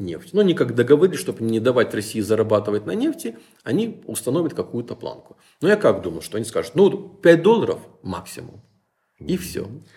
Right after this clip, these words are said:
Speaker 1: Значит, нефть щ-, сейчас торгуется, по-моему, по шестьдесят шесть долларов. И вот, э, сильно обеспокоенные европейские наши товарищи пришли к заключению о том, что ес договорился о предельной цене на российскую нефть. Цена составляет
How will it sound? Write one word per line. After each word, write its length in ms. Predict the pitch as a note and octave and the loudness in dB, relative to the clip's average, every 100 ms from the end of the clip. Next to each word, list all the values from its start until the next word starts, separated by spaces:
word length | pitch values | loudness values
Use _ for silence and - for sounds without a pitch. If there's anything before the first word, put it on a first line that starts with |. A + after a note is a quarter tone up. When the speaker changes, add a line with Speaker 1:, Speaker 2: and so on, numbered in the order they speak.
| _ | _
Speaker 1:
Значит, 320 | - C#3 E3+ | -2 0 0
нефть 240 | G3 B3 B3 | 0 0 0
щ-, 140 | - | -4
сейчас 720 | B2+ - - B2+ - A3 B3 - | -4 -6 -6 -6 4 4 4 2
торгуется, 580 | B2 A2+ C#3+ G3+ - | 2 4 2 0 -2
по-моему, 380 | G2+ G2+ C#3 E3 | -2 0 2 2
по 160 | C3+ A2+ | 2 0
шестьдесят 460 | - A#2+ A2+ D3 C#3+ | 2 -2 0 0 0
шесть 320 | - A2 G2 | 0 0 0
долларов. 340 | D#2 D2+ - - _ _ _ _ _ _ _ _ _ _ - | -6 -6 -12 -16 _ _ _ _ _ _ _ _ _ _ -2
И 100 | G#3+ | 0
вот, 480 | G#3+ E3 E3 - - | 6 6 4 -4 -2
э, 200 | B2 B2+ | 4 6
сильно 300 | A#2+ G#3 G#3+ | 6 2 4
обеспокоенные 760 | D3 C3 B2 C3 B2 F3+ E3 B2+ | 4 4 -2 -2 2 4 4 2
европейские 600 | A#2 A#2 A#2 D3 D3 A2+ | 2 2 2 0 0 -2
наши 240 | A#2 A2+ | 0 -2
товарищи 540 | G#2 E2+ B2+ F#3+ - B2+ | -4 0 2 2 -2 -8
пришли 340 | - G2+ C#3+ | -10 -6 -2
к 60 | A#2+ | -2
заключению 600 | G2+ - G#2 - A#2 G2+ | -2 -4 -6 -4 -2 -4
о 40 | |
том, 240 | - F#3+ A3+ | -2 -2 -2
что 200 | - G2+ | -2 -2
ес 260 | A2 A#2 | 4 4
договорился 800 | G2 F#2 F#2+ F#2 D#3 A#3 - - - - | 2 -2 0 0 -2 -4 -6 -12 -12 -6
о 100 | - | -2
предельной 500 | A2 A2+ A2 F#3 F#3 | -2 -2 6 6 6
цене 340 | B2 - A2 E3 | 0 -2 0 0
на 140 | D3+ | 2
российскую 540 | G2+ G2 D3 D3 C3 A#2 | 0 0 -4 -4 -4 -4
нефть. 400 | E2+ - - - _ _ _ _ _ | -4 -12 -20 -20 _ _ _ _ _
Цена 320 | - D3 E3 C4+ | -2 2 4 4
составляет 640 | - - F#2 F2 E2 | 0 -4 -6 -8 -10